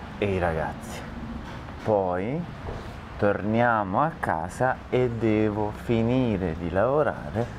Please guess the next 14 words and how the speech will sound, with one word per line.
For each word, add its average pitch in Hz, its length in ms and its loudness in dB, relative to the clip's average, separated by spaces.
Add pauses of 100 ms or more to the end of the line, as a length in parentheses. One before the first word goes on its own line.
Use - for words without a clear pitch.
(240)
su 117 400 2 (680)
una 104 280 4
puntata 90 760 0
di 85 240 0
Easy 87 340 -4
Italian. 87 640 -2 (680)
Ci 113 300 0
sono 98 540 0
i 73 120 -4
sottotitoli 95 1160 2
da 87 180 2
inserire, 87 880 0 (1600)
poi 170 520 2 (1300)
registro 131 1300 2